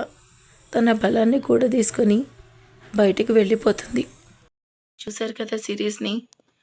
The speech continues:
హర్ష తాగిన మైకంలో జానకి మీద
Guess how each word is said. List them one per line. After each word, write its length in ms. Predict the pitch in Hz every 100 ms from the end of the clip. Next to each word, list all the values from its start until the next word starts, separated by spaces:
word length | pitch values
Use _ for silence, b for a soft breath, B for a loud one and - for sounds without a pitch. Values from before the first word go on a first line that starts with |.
| _ -
హర్ష 300 | - 202 -
తాగిన 480 | 214 214 208 202 214
మైకంలో 540 | 208 190 190 196 196 226 269 _ b b b _
జానకి 420 | - 196 202 220 214
మీద 200 | 214